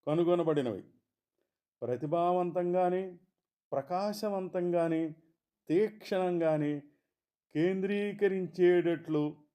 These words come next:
ఫోకస్డ్ గాని, పరావర్తనము చెందేటట్లు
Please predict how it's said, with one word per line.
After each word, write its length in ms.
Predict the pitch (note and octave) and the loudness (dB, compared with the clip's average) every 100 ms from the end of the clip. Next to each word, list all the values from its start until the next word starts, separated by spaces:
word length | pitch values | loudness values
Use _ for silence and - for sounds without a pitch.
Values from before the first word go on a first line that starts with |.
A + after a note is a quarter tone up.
| _ _ _ | _ _ _
ఫోకస్డ్ 680 | D#3 F3 F3+ F#3 D3+ F3+ E3+ | -2 -2 -2 -4 -4 -6 -4
గాని, 480 | D3+ C#3+ C#3 C3+ D3 _ _ _ _ _ _ _ _ _ _ - | -2 -2 -2 -6 -10 _ _ _ _ _ _ _ _ _ _ -6
పరావర్తనము 1080 | B2+ D#3 F#3+ G3 F#3+ F#3+ F#3+ F#3 F3+ - - _ _ _ _ | 0 2 2 2 0 -2 -6 -4 -4 -6 -14 _ _ _ _
చెందేటట్లు 880 | D3+ D#3+ F3 F3 E3 D#3 D3+ F3+ F3+ | 0 2 4 4 4 -2 -4 -8 -8